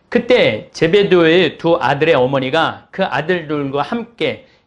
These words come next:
예수님께 다가와 엎드려 절하고 무엇인가 청하였다. 예수님께서 그 부인에게 "무엇을 원하느냐?" 하고 물으시자 그 부인이 "스승님의 나라에서 저의 이 두 아들이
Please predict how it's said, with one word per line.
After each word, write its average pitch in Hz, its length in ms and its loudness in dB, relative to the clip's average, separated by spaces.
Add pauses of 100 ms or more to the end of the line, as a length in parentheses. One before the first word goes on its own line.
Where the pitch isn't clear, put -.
예수님께 165 600 -2
다가와 135 580 -2
엎드려 175 580 -2
절하고 131 600 -6 (180)
무엇인가 156 840 -4
청하였다. 123 640 -8 (640)
예수님께서 220 600 -4
그 180 160 -4
부인에게 151 680 -4
"무엇을 180 520 -2
원하느냐?" 143 960 -4 (180)
하고 170 440 -2
물으시자 143 640 -8 (360)
그 240 300 -2
부인이 185 640 -4 (360)
"스승님의 208 760 -6
나라에서 135 800 -4 (100)
저의 156 580 -2
이 170 320 -8
두 165 180 -4
아들이 131 600 -6